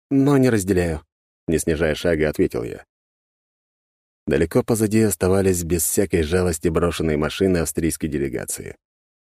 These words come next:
Наши вездеходы отогнали обратно за границу аномалии. Гости даже не подумали разбивать свою группу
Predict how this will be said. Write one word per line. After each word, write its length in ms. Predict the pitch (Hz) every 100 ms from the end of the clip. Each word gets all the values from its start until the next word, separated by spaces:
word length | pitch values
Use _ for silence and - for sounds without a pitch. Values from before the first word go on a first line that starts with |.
| _ _ _ _ -
Наши 280 | 87 113 120
вездеходы 540 | 107 101 - 117 107
отогнали 420 | 101 92 95 98
обратно 440 | 92 90 92 92 82
за 120 | 90
границу 400 | 85 87 85 85
аномалии. 520 | 85 87 67 - - _ _ _ _ _ _ _ -
Гости 320 | 90 107 -
даже 260 | 95 98 95
не 100 | 98
подумали 440 | 101 104 107 101
разбивать 520 | 95 87 85 95 101
свою 260 | - 80 78
группу 440 | 90 104 - 85